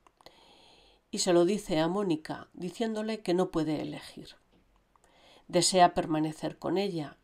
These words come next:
y paralelamente seguir con esa relación. Mónica rechaza su propuesta con determinación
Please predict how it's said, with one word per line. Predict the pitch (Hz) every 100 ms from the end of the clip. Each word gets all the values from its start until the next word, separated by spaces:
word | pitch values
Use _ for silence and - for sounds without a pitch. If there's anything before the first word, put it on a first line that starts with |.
| _
y | 208
paralelamente | 196 180 165 190 233 196 208 254 262 262
seguir | - 175 175 233 262
con | - 151
esa | 147 - 143
relación. | 135 123 - - - - _ _ _ _ _ _ _ _ _ _ _ _ -
Mónica | 170 196 185 - 233
rechaza | 202 165 180 170 220
su | 214
propuesta | 175 165 160 170 - 208
con | 202
determinación | 175 156 156 160 151 147 - 175 151 156